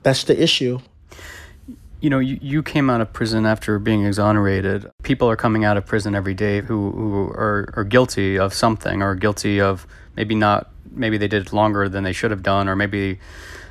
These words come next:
Speaker 2: it took longer for them to get out than it should have, but, but have done something. Are, are, are the issues for you different than the issues for people coming out of prison who, who, who committed a crime?
Speaker 1: Well, some of them are similar. The attitudes, the, uh, misreading the tones, all of that is a part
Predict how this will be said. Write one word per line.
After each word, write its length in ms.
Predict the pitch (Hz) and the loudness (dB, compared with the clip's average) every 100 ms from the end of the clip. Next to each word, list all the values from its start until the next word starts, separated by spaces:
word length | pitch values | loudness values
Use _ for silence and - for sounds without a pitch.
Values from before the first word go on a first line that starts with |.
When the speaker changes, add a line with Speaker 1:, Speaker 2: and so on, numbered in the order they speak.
| - | -10
Speaker 2:
it 100 | 113 | -4
took 180 | - 113 | -2 2
longer 280 | 107 104 101 | 2 2 2
for 140 | 107 | 0
them 160 | 101 98 | -2 -2
to 80 | 98 | 0
get 100 | 98 | 4
out 220 | 107 - | 4 4
than 80 | 98 | -4
it 80 | |
should 220 | - 113 98 | -2 -4 0
have, 260 | 95 95 | -2 -2
but, 240 | 101 98 - | -2 -4 -4
but 100 | 104 | -2
have 160 | 104 | 0
done 200 | 113 110 | 2 0
something. 400 | 107 98 92 95 | 0 -4 -4 -2
Are, 120 | 104 - | -2 2
are, 240 | 123 - | 0 0
are 140 | - 120 | -4 -4
the 160 | 120 | -2
issues 440 | 180 - 196 185 165 | -4 -4 -4 -4 -6
for 180 | - 131 | -4 -4
you 300 | 120 131 127 | 0 0 -2
different 540 | 101 120 - 139 - - - | -2 -4 0 -2 -2 -10 -6
than 120 | 131 120 | 0 0
the 100 | 120 | 0
issues 320 | - 123 113 | 0 -2 -2
for 100 | 127 | -4
people 320 | - 117 117 | -4 -4 -4
coming 260 | 117 113 113 | -2 0 0
out 100 | 110 | -2
of 80 | |
prison 320 | - 113 117 113 | -2 -2 0 0
who, 260 | 110 101 - | 0 -2 -4
who, 400 | 110 107 104 104 - - | -4 -2 -4 -8 -14 -8
who 100 | 120 | -8
committed 360 | - 107 120 120 | -2 0 2 0
a 40 | |
crime? 420 | 123 131 123 123 - _ - - - - - _ | 0 2 4 2 -2 _ -20 -20 -20 -20 -20 _
Speaker 1:
Well, 100 | 180 | -2
some 300 | 175 233 233 | 4 6 8
of 120 | 247 | 6
them 160 | 233 196 | 6 2
are 80 | 170 | 0
similar. 520 | - 202 156 120 - - _ _ _ - - | 2 0 0 -4 -8 -18 _ _ _ -12 -6
The 160 | - | 2
attitudes, 880 | 160 165 156 180 165 160 156 151 139 | 2 2 0 0 2 2 0 -2 -2
the, 380 | 147 139 147 139 | -2 0 -2 -2
uh, 160 | 139 147 | 0 2
misreading 680 | 147 170 - 170 170 165 156 | 4 2 2 0 2 2 0
the 80 | 156 | 0
tones, 600 | - 156 156 156 151 139 | 2 6 6 6 2 2
all 300 | 147 160 175 | 4 6 6
of 80 | |
that 160 | 170 160 | 4 2
is 100 | 143 | 0
a 60 | 139 | -6
part 440 | - 151 143 - | 4 6 6 0